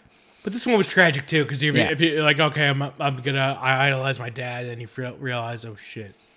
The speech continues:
Speaker 1: he's, uh,
Speaker 2: Yeah.
Speaker 1: he lied."
Speaker 2: He lied. And, uh, yeah, yeah, he lied. Um, yeah, <laughs> oh yeah, he lied.
Speaker 1: <laughs>
Speaker 2: Um,
Speaker 1: He lied,
Speaker 2: and
Speaker 1: and
Speaker 2: killed,
Speaker 1: a
Speaker 2: and
Speaker 1: lot
Speaker 2: killed
Speaker 1: of
Speaker 2: people,
Speaker 1: people
Speaker 2: and
Speaker 1: died.
Speaker 2: killed people. Um,
Speaker 1: Death of the Salesman, he just killed himself.
Speaker 2: <laughs> Just killed himself.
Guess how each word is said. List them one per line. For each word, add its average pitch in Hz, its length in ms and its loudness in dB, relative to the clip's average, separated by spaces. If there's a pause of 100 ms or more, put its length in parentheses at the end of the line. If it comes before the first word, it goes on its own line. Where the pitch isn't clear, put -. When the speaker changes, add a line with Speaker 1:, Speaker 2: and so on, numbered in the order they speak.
(120)
Speaker 1:
he's, 117 300 -8
uh, 110 300 -10 (240)
Speaker 2:
Yeah. 123 260 4 (240)
Speaker 1:
he 185 60 0
lied." 131 280 0 (300)
Speaker 2:
He 156 80 4
lied. - 260 2 (380)
And, 302 180 8 (240)
uh, 98 460 0 (460)
yeah, - 160 0 (360)
yeah, - 140 -2 (220)
he - 100 -6
lied. - 260 -10 (460)
Um, 131 520 6 (520)
yeah, - 80 -6 (120)
<laughs> - 100 -10
oh - 100 -2
yeah, - 220 -8
he - 140 -14
lied. - 140 -14 (360)
Speaker 1:
<laughs> - 420 4
Speaker 2:
Um, 147 420 0 (160)
Speaker 1:
He 156 80 2
lied, 180 380 8
Speaker 2:
and 165 120 8
Speaker 1:
and 156 100 2
Speaker 2:
killed, 160 160 10
Speaker 1:
a - 20 2
Speaker 2:
and 139 100 2
Speaker 1:
lot 147 160 10
Speaker 2:
killed 156 180 10
Speaker 1:
of 160 60 8
Speaker 2:
people, 110 200 4
Speaker 1:
people 139 180 2
Speaker 2:
and 147 100 6
Speaker 1:
died. - 60 0
Speaker 2:
killed 113 200 2
people. - 220 -10 (360)
Um, 123 500 6 (340)
Speaker 1:
Death 175 180 6
of 202 40 2
the 190 100 4
Salesman, 185 380 6
he 165 60 2
just 131 220 -4
killed 135 240 -2
himself. 190 360 -8
Speaker 2:
<laughs> - 0 -
Just 107 320 -6
killed - 260 -10
himself. - 560 -8